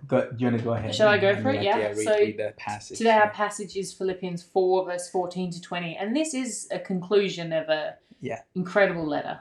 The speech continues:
Speaker 1: Yeah, yeah.
Speaker 2: from Paul
Speaker 1: Yes.
Speaker 2: to the Philippian church. And if you haven't listened to those other sermons, the great thing about this time is you can go back online and do it. And I encourage you
Speaker 1: Totally,
Speaker 2: to.
Speaker 1: yeah.
Speaker 2: There's some
Speaker 1: Yeah.
Speaker 2: amazing passages, but let's go
Speaker 1: Yeah.
Speaker 2: into this one.
Speaker 1: Yeah.
Speaker 2: It says,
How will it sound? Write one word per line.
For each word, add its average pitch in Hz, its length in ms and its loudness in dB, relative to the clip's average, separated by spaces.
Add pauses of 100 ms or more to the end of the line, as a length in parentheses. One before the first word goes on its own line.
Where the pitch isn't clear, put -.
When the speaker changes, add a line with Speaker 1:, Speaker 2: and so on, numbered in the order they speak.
Speaker 1:
Yeah, 107 220 -2
yeah. 101 180 -6
Speaker 2:
from 170 160 -2
Paul 180 280 0
Speaker 1:
Yes. - 80 -6
Speaker 2:
to 170 100 -4
the 165 100 -2
Philippian 170 540 -6
church. 156 280 -2
And 202 120 -4
if 196 120 -2
you 214 100 0
haven't 208 340 -2
listened 190 380 -2
to 226 100 -8
those 226 180 0
other 226 200 2
sermons, 240 500 -4 (520)
the 202 200 2
great 208 340 2
thing 214 160 -2
about 190 300 2
this 175 140 -6
time 202 300 -2
is 151 160 -4
you 170 120 -6
can 175 240 -6
go 165 100 -2
back 156 220 -2
online 156 320 -2
and 143 160 -4
do 139 180 -4
it. 135 180 0
And 165 140 -4
I 180 120 0
encourage 170 400 0
you 165 80 -4
Speaker 1:
Totally, 165 100 -10
Speaker 2:
to. 165 60 -4
Speaker 1:
yeah. - 80 -4
Speaker 2:
There's 180 220 -2
some 196 120 -2
Speaker 1:
Yeah. 196 60 0
Speaker 2:
amazing 170 420 -4
passages, 151 500 -6
but 160 160 -4
let's 196 220 4
go 208 80 2
Speaker 1:
Yeah. 190 80 4
Speaker 2:
into 170 140 -10
this 165 200 -12
one. 147 220 -14 (240)
Speaker 1:
Yeah. 123 160 -8 (240)
Speaker 2:
It 202 180 2
says, 147 380 -4